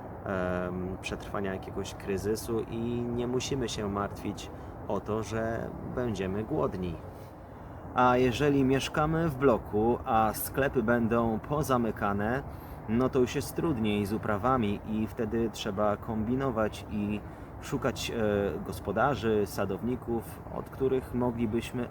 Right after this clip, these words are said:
ewentualnie te roślinki kupić. No i ważne jest też to, co kto je i jaki tryb życia prowadzi. E, w moim przypadku będzie o tyle łatwiej, ponieważ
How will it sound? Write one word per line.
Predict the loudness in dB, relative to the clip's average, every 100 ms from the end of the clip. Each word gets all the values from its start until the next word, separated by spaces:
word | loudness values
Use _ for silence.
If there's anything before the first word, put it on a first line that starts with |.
| -6
ewentualnie | -4 -2 -2 -2 2 2 2 2 -2
te | -2 -2
roślinki | -2 -4 -4 -2 -2 -2
kupić. | -4 -4 -6 -8 -10 -12 -12 -12 -12 -12 -8
No | -2 0
i | 2 2
ważne | 2 2 0 -2
jest | -2 -4 -8 -10 -6
też | -4 -4 -8 -4
to, | 2 2 4 2 0 -2
co | -4 -2 -2
kto | -2 0 2
je | 4 4 4 2 0
i | 0
jaki | 0 -2 -4
tryb | 0 0 0
życia | -2 -2 -4
prowadzi. | -2 -2 -2 -2 -4
E, | -8 -8 -8 -10 -10 -10 -6 0 2 2 0 -4 -8 -6 -2
w |
moim | 2 2 0
przypadku | -2 -2 0 -2 -2 0 0
będzie | 2 0 0 0 0
o | 0
tyle | 0 0 2
łatwiej, | 2 2 0 -2 0
ponieważ | -2 -2 -2 0 -2 -4 -8